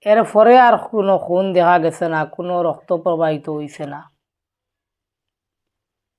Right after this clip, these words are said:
যদি খুন না দেখা যায়, তাহলে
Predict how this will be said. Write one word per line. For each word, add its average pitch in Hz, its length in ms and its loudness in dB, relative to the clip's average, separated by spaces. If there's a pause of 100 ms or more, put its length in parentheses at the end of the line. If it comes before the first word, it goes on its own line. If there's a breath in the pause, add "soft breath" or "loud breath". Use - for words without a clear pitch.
(1120)
যদি 175 260 0 (140)
খুন 226 200 2 (160)
না 196 80 6 (140)
দেখা 233 200 4 (100)
যায়, 170 220 2 (1900)
তাহলে 240 460 4